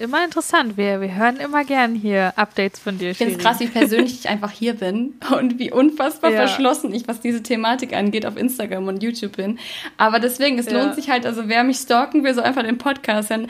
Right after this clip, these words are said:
Speaker 2: Es ist mir eigentlich total egal, ob das jetzt jemand hört. Also Mama, Papa, falls ihr das hört, äh, seid gegrüßt.
Speaker 1: <laughs>
Speaker 2: Ähm, oder alle, die jetzt, alle, die das jetzt hören, mich persönlich kennen und sich denken, so, die könnten ein bisschen was über mich erfahren.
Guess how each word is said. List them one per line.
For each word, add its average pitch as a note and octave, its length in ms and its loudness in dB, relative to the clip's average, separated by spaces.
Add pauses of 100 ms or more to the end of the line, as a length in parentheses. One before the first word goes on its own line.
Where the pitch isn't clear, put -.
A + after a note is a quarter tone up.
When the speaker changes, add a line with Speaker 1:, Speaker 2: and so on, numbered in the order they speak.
(140)
Speaker 2:
Es C4+ 160 4
ist C4+ 100 -4
mir C4+ 80 2
eigentlich A#3+ 220 4
total A#3+ 200 2
egal, G#3+ 260 2
ob G#3+ 80 -4
das G3 80 -8
jetzt G3 160 -10
jemand G3+ 260 0
hört. G#3+ 160 0
Also G#3 160 -2
Mama, G#3+ 200 4
Papa, A3+ 200 -4
falls G#3+ 220 -4
ihr G#3+ 80 -2
das G#3 180 -4
hört, A3 240 0
äh, G3 120 -4 (420)
seid G#3+ 240 2
gegrüßt. A3 520 -2
Speaker 1:
<laughs> - 40 -20 (480)
Speaker 2:
Ähm, G#3+ 400 2
oder G#3 240 2
alle, G#3+ 220 4
die G#3+ 180 0
jetzt, G#3 320 -2 (200)
alle, E4 240 4
die D#4+ 80 6
das C#4+ 160 2
jetzt C#4+ 280 -2
hören, C4 180 2
mich B3+ 140 0
persönlich B3+ 400 0
kennen A#3+ 380 2
und - 240 0
sich A#3 140 0
denken, A#3+ 280 2
so, A3+ 240 0
die G#3+ 140 -4
könnten - 240 0
ein A3+ 40 0
bisschen A#3 200 0
was G#3+ 100 0
über G#3+ 100 2
mich G#3 140 2
erfahren. A3 680 0